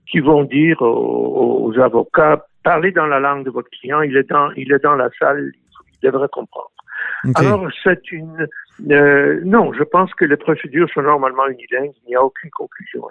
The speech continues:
Speaker 1: tirer de cela. Euh, maintenant,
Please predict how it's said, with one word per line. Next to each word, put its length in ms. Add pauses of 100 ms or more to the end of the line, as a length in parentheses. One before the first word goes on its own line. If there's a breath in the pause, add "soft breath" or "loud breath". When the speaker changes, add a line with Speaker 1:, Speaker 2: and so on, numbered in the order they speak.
(100)
Speaker 1:
tirer 300
de 60
cela. 400 (640 loud breath)
Euh, 880 (760 loud breath)
maintenant, 760